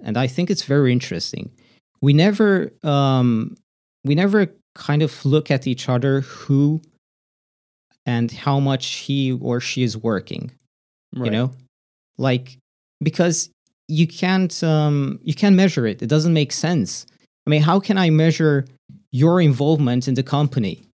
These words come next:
Speaker 1: in time? I don't think that's right, because it, maybe I work three hours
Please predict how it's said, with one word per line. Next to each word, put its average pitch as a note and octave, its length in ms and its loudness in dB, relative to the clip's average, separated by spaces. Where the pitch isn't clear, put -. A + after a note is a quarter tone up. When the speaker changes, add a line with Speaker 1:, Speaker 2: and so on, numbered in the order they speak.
Speaker 1:
in A#2+ 140 2
time? C#3+ 640 -4
I C3 100 -2
don't F#3+ 200 4
think E3+ 180 -2
that's C#3 300 -2
right, A#2+ 500 -4
because C3 320 0
it, - 180 -10
maybe D#3+ 340 2
I D#3 140 4
work D3+ 240 2
three D#3 280 0
hours C3+ 520 0